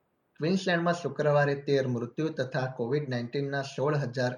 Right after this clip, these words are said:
એકત્રીસ નવા ચેપ નોંધાયા હતા. મૃતકમાંથી એક વ્યક્તિએ બુસ્ટર ડોઝ પણ મેળવ્યો હતો. પ્રીમિયર અનાસ્તાસિયા પેલાસાએ જણાવ્યું છે કે ત્રીજો ડોઝ વધુ રક્ષણ આપે છે.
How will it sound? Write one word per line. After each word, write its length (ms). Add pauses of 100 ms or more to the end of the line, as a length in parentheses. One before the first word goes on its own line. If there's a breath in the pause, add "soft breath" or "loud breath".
એકત્રીસ 540
નવા 240
ચેપ 360
નોંધાયા 560
હતા. 280 (920)
મૃતકમાંથી 720 (120)
એક 220
વ્યક્તિએ 380
બુસ્ટર 400
ડોઝ 280
પણ 220
મેળવ્યો 380
હતો. 280 (1400)
પ્રીમિયર 340 (100)
અનાસ્તાસિયા 640
પેલાસાએ 580
જણાવ્યું 460
છે 120
કે 200
ત્રીજો 400
ડોઝ 320
વધુ 260
રક્ષણ 400
આપે 300
છે. 180